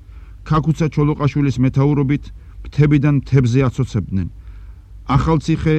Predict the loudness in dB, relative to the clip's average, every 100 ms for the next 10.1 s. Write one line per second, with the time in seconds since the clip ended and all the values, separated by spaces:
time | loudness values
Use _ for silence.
0 | -2 -2 -2 0 2 2 0 0 -2 0
1 | -2 0 -2 -2 -2 -2 -2 -4 -6 -8
2 | -16 -20 -16 -6 0 0 0 -4 -4 -6
3 | -6 -8 -14 -20 -20 -10 -2 4 4 6
4 | 2 0 -4 -6 -10 -8 0 2 2 0
5 | 0 0 0 0 -2 -2 -4 -6 -4 -2
6 | -4 -6 -12 -8 -2 0 0 -2 -4 -6
7 | -8 -14 -18 -20 -12 -4 -2 0 2 2
8 | 2 2 0 2 2 2 0 0 0 -2
9 | -4 -4 -4 -4 -4 -6 -6 -6 -6 -6